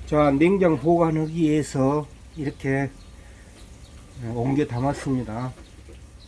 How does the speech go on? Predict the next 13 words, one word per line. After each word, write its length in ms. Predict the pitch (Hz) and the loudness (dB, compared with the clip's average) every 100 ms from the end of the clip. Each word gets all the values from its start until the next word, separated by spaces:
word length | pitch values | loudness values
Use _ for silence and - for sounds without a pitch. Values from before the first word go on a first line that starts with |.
| - - - - - - - - | -20 -20 -20 -20 -20 -20 -20 -10
네, 240 | 151 147 - | -8 -8 -12
그 100 | - | -4
물을 400 | 165 147 147 147 | -2 0 0 0
그대로 600 | - 143 147 156 143 147 143 - - - - - - - - - - - - - - - - - - - | -4 -4 -2 -2 -2 -4 -6 -10 -20 -20 -20 -18 -18 -18 -18 -18 -16 -16 -16 -16 -16 -16 -14 -14 -14 -12
붓겠습니다. 840 | 175 156 147 151 135 120 113 127 135 - - - - - - - | -10 -8 -8 -4 -4 -6 -6 -8 -10 -14 -18 -18 -20 -20 -20 -12
네, 240 | 156 180 175 - 151 | -6 -6 -6 -12 -10
이렇게 420 | 160 - 175 170 - - - - - - - - - - - - - - - - - - - - | -8 -6 -4 -6 -10 -20 -20 -20 -20 -20 -20 -20 -20 -20 -20 -20 -20 -20 -20 -20 -20 -20 -20 -8
옮겨 280 | 165 156 151 | -4 -2 -2
담았습니다. 720 | 143 151 170 160 156 135 127 | -2 -2 -2 -2 -4 -4 -6
예. 140 | 151 - - - - - | -6 -10 -16 -20 -20 -12
자, 220 | 165 156 | -6 -6
누름판 560 | 143 156 180 180 160 147 | -4 -4 -4 -6 -6 -4
위로, 320 | 139 147 | -6 -8